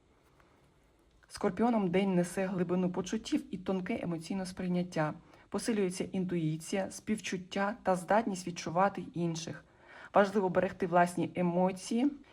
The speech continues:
і не розчинятися в чужих переживаннях. День добрий для душевних розмов і внутрішнього контакту із собою.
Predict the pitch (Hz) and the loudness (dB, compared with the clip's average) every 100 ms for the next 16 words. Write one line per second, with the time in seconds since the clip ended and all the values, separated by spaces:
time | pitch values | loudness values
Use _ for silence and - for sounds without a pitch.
0 | - 233 220 196 - 190 196 202 180 180 | -2 2 4 2 -2 0 2 0 -2 -4
1 | - 180 160 190 180 165 165 156 147 147 | -4 -4 -4 -4 -2 -2 0 2 4 2
2 | 147 - _ _ - 190 190 185 175 170 | -2 -10 _ _ -4 2 4 4 2 2
3 | 165 165 185 185 160 175 226 220 226 254 | 0 -2 0 0 2 2 0 2 4 4
4 | - 180 165 175 214 - 190 180 160 160 | 2 -4 0 0 -2 -4 -4 -2 -2 -2
5 | 185 - 147 - 151 - 175 151 143 | -4 -6 -10 -8 -10 -8 -8 -4 -4